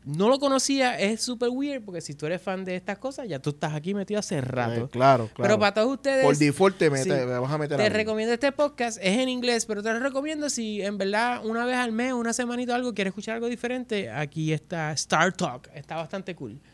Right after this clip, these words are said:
Speaker 1: Los Patreons les permiten grabar un clip y los ponen en los audios de "Yo soy Juan Nieves y auspicio Star Talk a través de Patreon. Estás viendo Star Talk".
Speaker 2: Ah, eso está cool.
Speaker 1: Y los ponen.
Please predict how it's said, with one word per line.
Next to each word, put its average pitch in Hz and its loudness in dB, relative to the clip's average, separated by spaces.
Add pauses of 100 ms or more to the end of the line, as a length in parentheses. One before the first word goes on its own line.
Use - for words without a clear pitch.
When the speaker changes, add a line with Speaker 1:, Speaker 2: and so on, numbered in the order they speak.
(440)
Speaker 1:
Los 175 0
Patreons 233 0
les 165 2
permiten 165 0
grabar 220 4
un 233 0
clip 240 -2
y 170 -2
los 151 -2
ponen 151 -2
en 190 -2
los 196 -2
audios 202 -2
de 143 0 (300)
"Yo 302 2
soy 247 4
Juan 226 2
Nieves 196 0
y 175 -6
auspicio 220 -8
Star - -8
Talk 214 -6
a - -4
través 165 -4
de 180 -8
Patreon. 190 -6 (300)
Estás 175 -8
viendo 220 2
Star 196 2
Talk". - -6 (220)
Speaker 2:
Ah, 240 -6
eso 302 -8
está 381 -6
cool. 151 0
Speaker 1:
Y 208 2
los 180 4
ponen. 165 -2